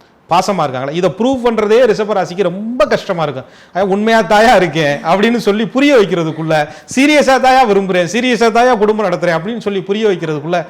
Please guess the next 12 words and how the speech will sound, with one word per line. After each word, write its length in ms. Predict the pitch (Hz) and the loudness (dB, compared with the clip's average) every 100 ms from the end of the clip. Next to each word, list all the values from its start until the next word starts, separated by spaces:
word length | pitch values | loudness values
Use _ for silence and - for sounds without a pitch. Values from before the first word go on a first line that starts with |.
| - - | -14 -10
ரொம்ப 380 | 160 240 302 311 | -4 -2 0 2
ரிஷப 280 | 220 240 233 | 4 2 2
ராசிக்காரர்கள் 500 | 202 170 170 147 180 | 0 0 -2 -2 -2
விருச்சிக 280 | 175 175 202 | -4 -2 0
ராசிக்காரர்கள் 640 | 170 147 143 135 127 135 | 0 -2 -4 -4 -6 -8
இடத்துல 320 | 135 160 156 156 | -6 -4 -6 -6
அவர்கள் 320 | 127 151 139 - | -8 -6 -6 -4
அதீத 480 | 147 214 285 262 | -2 -2 0 0
அன்புனால 440 | 170 165 151 175 156 | 0 -4 -4 -6 -8
கஷ்டப்படுவாங்க. 540 | - 147 139 117 113 - - - - | -8 -6 -6 -6 -8 -14 -20 -20 -10
ஒண்ணும் 340 | 139 220 262 | -6 -4 -2
இல்லைங்க, 280 | 226 185 | -2 -2